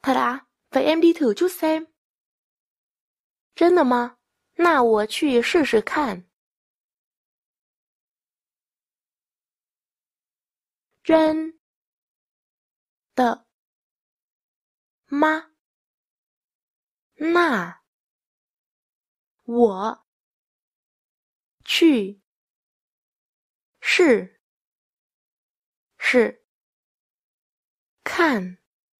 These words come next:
真的吗？那我去试试看。真的吗？那我去试试看。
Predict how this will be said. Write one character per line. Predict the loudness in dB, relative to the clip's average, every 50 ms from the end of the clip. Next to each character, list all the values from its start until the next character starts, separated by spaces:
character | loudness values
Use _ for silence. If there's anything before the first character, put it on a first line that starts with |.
| _ _ _ _ _ _ _ _ _ _ _ _ _ _ _ _ _ _ _ _ _ _ _ _ _
真 | -4 -2 0 2
的 | 2 2
吗？ | 2 0 0 -2 -6 -10 _
那 | -4 0 2
我 | 4 4 4
去 | 2 2 0 0
试 | 0 0 0 0
试 | 2 0 -2
看。 | -2 -2 -6 -6 -6 -6 -8 -12 _ _ _ _ _ _ _ _ _ _ _ _ _ _ _ _ _ _ _ _ _ _ _ _ _ _ _ _ _ _ _ _ _ _ _ _ _ _ _ _ _ _ _ _ _ _ _ _ _ _ _ _ _ _ _ _ _ _ _ _ _ _ _ _ _ _ _ _ _ _ _ _ _ _ _ _ _ _ _ _ _ _ _ _ _ _ _ _ _ _ _ _ _ _
真 | 0 0 2 2
的 | 2 2
吗？ | 2 2 0 -2 -6 _ _ _ _ _ -8
那 | -2 0 2 4
我 | 4 2 2
去 | 0 0 0 0 0
试 | 2 0 0
试 | 0 0 0 -2
看。 | -2 -2 -4 -2 -2 -2 -4 -6 -10 -16